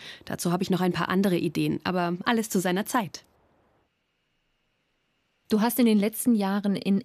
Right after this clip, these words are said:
Speaker 2: England gelebt. Erfordert deine neue Aufgabe die Rückkehr nach Deutschland?
Speaker 1: Nein.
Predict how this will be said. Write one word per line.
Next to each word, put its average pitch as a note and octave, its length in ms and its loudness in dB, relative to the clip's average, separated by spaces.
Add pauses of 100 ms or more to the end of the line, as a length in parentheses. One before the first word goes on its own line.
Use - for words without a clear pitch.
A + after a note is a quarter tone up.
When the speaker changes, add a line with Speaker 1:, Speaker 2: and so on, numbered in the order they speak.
Speaker 2:
England E3 500 2
gelebt. - 560 -12 (240)
Erfordert G#3+ 500 0
deine G3 220 2
neue F3+ 380 0
Aufgabe B3 500 -4
die A#3 140 2
Rückkehr A3 460 -2
nach B3+ 140 2
Deutschland? C4 540 -2 (1700)
Speaker 1:
Nein. D#3+ 520 2